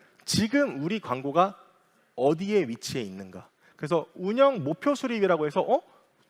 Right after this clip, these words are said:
최적화를 하는데 그냥 최적화를 빨리 해야 되는 거 아니야?"라고 생각을 하시겠지만 제가 여기서 말씀드리는 운영 목표는 저희의 제품이 충분히 노출이 되고 있는지, 노출이 됐으면 고객들이 클릭을 하는지, 클릭을 한 다음에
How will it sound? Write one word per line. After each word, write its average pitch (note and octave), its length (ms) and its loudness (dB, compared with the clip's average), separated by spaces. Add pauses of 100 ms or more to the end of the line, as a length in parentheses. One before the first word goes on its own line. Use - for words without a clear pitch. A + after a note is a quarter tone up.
최적화를 D4 460 2
하는데 B3+ 160 -2
그냥 A3 180 -4
최적화를 - 460 -4
빨리 C4 260 2
해야 C4+ 140 4
되는 B3+ 240 0
거 F#3+ 80 0
아니야?"라고 D3 460 0
생각을 F3+ 340 -2
하시겠지만 D#3 580 -2 (460)
제가 F#3+ 320 4
여기서 D#3+ 280 -2
말씀드리는 D3 800 -4 (320)
운영 E3 320 0
목표는 A#2+ 520 -6 (380)
저희의 A3 460 2
제품이 G3 540 -4 (220)
충분히 D#4 460 -2
노출이 C#3+ 360 -4
되고 A#2+ 260 -2
있는지, A2 360 -8 (460)
노출이 G#3+ 500 0
됐으면 F3+ 560 0 (200)
고객들이 F#3 400 -2
클릭을 C#4+ 420 2
하는지, C#3+ 420 -2 (400)
클릭을 D4+ 420 4
한 C4+ 320 0
다음에 C#3+ 540 2